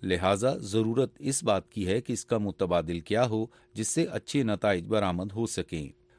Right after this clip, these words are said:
انہوں نے کہا کہ نئی انتظامیہ اس متبادل پر توجہ مرکوز کیے ہوئے ہے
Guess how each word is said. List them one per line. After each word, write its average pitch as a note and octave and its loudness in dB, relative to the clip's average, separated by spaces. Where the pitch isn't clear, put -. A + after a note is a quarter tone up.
انہوں B2 2
نے C#3 2
کہا A#2+ 0
کہ C3+ -2
نئی B2 2
انتظامیہ G#2 0
اس B2+ -4
متبادل G2 0
پر C3+ 0
توجہ G#2 0
مرکوز G2+ -4
کیے E2+ 0
ہوئے G2 0
ہے A2 0